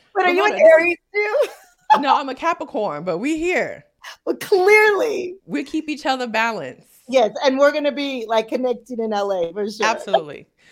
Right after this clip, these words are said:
Speaker 2: Okay, so Ramona, the floor is yours. Can you please explain? 'Cause I know I did a, a barbershop, uh, job. <laughs>
Speaker 1: Yeah, you
Speaker 2: You
Speaker 1: did
Speaker 2: ever
Speaker 1: a
Speaker 2: go
Speaker 1: great
Speaker 2: to a
Speaker 1: job. You did a great job. I, so this is what I,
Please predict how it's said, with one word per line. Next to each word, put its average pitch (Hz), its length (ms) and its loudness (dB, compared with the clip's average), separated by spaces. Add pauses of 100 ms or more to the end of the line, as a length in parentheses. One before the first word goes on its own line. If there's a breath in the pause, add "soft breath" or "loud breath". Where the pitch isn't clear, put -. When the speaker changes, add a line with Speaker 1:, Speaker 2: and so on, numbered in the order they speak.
(360 soft breath)
Speaker 2:
Okay, 302 180 -4
so 220 320 -4
Ramona, 196 640 -8
the 185 160 -12
floor 277 320 -8
is 196 240 -12
yours. 139 420 -12
Can 233 260 -12
you 262 180 -12
please 190 680 -14
explain? 165 800 -14
'Cause 185 120 -12
I 180 120 -4
know 202 180 -4
I 196 120 -4
did 160 360 -6
a, 123 320 -12
a 151 80 -16
barbershop, 190 720 -8
uh, 139 180 -10
job. 139 420 -12
<laughs> - 40 -20
Speaker 1:
Yeah, 185 320 0
you 185 80 4
Speaker 2:
You 190 80 4
Speaker 1:
did 269 80 -2
Speaker 2:
ever 202 140 2
Speaker 1:
a - 20 -12
Speaker 2:
go 254 80 -8
Speaker 1:
great 190 80 2
Speaker 2:
to 170 140 0
a - 40 -8
Speaker 1:
job. - 760 -4
You 240 100 2
did 311 140 2
a 285 120 -4
great 240 240 8
job. 190 280 4
I, 220 120 6 (300 soft breath)
so 320 180 4
this 294 180 4
is 466 160 8
what 339 140 6
I, 247 180 4